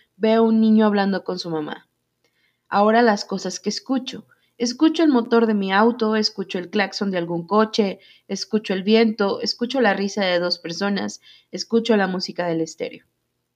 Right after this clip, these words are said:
Ahora las cosas que notamos. Noto el peso de mi cuerpo en el asiento del coche, noto el aire acondicionado en mi piel, noto la textura del volante en mis manos,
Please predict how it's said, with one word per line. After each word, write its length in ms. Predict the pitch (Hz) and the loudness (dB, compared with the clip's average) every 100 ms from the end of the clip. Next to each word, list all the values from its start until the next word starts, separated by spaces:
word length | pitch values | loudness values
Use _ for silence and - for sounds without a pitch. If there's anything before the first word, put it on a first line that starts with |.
| _ | _
Ahora 240 | 185 185 190 | -2 0 2
las 180 | 185 190 | 0 -4
cosas 320 | 190 185 - | -8 -8 -8
que 140 | 196 | -6
notamos. 600 | 180 170 247 190 - - _ _ _ _ 226 | -6 -2 -2 -2 -6 -16 _ _ _ _ 2
Noto 320 | 294 269 339 | 2 4 2
el 160 | 269 | 4
peso 240 | 220 220 233 | 2 0 0
de 80 | 208 | 0
mi 140 | 190 | 0
cuerpo 280 | 208 196 185 | -2 -4 -4
en 80 | 175 | -4
el 100 | 165 | -4
asiento 360 | 165 175 170 | -4 -6 -2
del 200 | 156 156 | -2 0
coche, 520 | 185 233 233 214 190 - - _ | 2 2 2 -4 -4 -10 -20 _
noto 300 | 220 233 233 | 0 2 4
el 160 | 214 202 | 4 4
aire 220 | 202 196 | 4 0
acondicionado 580 | 190 185 180 180 175 165 | -2 -6 -6 -6 -4 -4
en 100 | 160 | -4
mi 120 | 156 | -6
piel, 420 | - 208 196 202 - _ _ - | 0 2 2 0 -6 _ _ 0
noto 280 | 226 226 | 2 4
la 140 | 226 214 | 2 0
textura 480 | 180 - 226 214 208 | -4 -2 2 4 4
del 120 | 185 | 2
volante 380 | 180 175 175 165 | 0 0 -2 -4
en 80 | |
mis 160 | 156 160 | -4 -2
manos, 500 | 185 196 175 170 | 0 0 0 -2